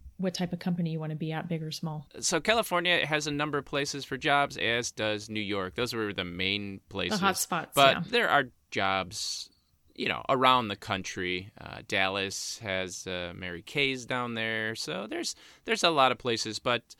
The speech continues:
Speaker 2: there's, there's not as many as there was. There's been a lot of consolidation. But the nice part about the industry is that anybody with a dream and an idea, it's,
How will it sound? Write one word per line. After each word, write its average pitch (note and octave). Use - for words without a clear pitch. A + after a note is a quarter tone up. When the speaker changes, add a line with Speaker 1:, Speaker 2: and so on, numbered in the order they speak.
Speaker 2:
there's, F#3+
there's F3+
not A3+
as E3
many C#3
as A2
there G#2
was. G2
There's G2
been G#2+
a G2
lot G2+
of G#2
consolidation. E2
But G#2
the B2
nice D3+
part D3+
about C3
the G#2+
industry A2+
is F2
that E2
anybody G#3+
with G3+
a C#3
dream F3
and C#3+
an B2+
idea, C#3+
it's, -